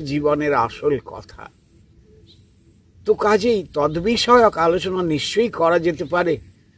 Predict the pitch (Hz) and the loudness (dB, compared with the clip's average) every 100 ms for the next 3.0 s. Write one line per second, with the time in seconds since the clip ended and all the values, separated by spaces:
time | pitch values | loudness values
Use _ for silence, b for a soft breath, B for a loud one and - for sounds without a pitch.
0 | - - - - _ _ - - 135 156 | -20 -20 -20 -20 _ _ -20 -12 -8 0
1 | 196 277 277 226 - - 208 - - 226 | 4 4 4 0 -4 0 0 -2 2 8
2 | 214 135 156 165 214 - - 190 220 | 8 6 0 4 4 4 4 6 6